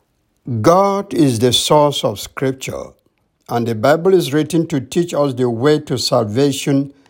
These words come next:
through Jesus Christ. Scripture is there to train in righteousness and prepare us for eternal life.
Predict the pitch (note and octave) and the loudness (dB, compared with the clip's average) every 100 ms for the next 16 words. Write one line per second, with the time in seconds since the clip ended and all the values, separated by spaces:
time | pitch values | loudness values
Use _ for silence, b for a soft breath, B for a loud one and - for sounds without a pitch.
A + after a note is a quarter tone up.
0 | b _ - - C#3 C#3+ C#3 A#2 F2+ A#2 | b _ -10 0 4 4 2 -2 -4 2
1 | C#3 C#3 - C#3 - A#2+ F2 - - - | 4 4 0 -2 -2 -2 -2 -4 -8 -8
2 | - - _ _ _ _ _ _ _ _ | -8 -10 _ _ _ _ _ _ _ _
3 | _ _ _ _ _ _ _ _ _ _ | _ _ _ _ _ _ _ _ _ _
4 | _ - - G3 A3+ B3+ A#3+ - C3+ A2 | _ -18 2 2 4 4 2 0 -2 0
5 | G#2+ C#3 C#3+ C#3+ A2 - D#3+ D#3 B2+ B2 | 4 4 4 0 -4 0 4 4 4 4
6 | B2+ C3 C#3+ C3+ D#3+ C#3 C#3+ - - G#2+ | 4 2 -2 -4 0 0 0 -2 -8 -6
7 | G#2 G2+ A#2 - D#3+ C#3+ - A#2+ A#2+ A2+ | -4 -4 -6 0 2 2 2 -2 -2 -4
8 | - B2 G#2 G#2+ G2+ - C3+ C3+ C#3 C3 | -8 -6 -6 -6 -6 0 2 4 2 2
9 | A2 F#2 - - - - | 0 -2 -6 -16 -20 -20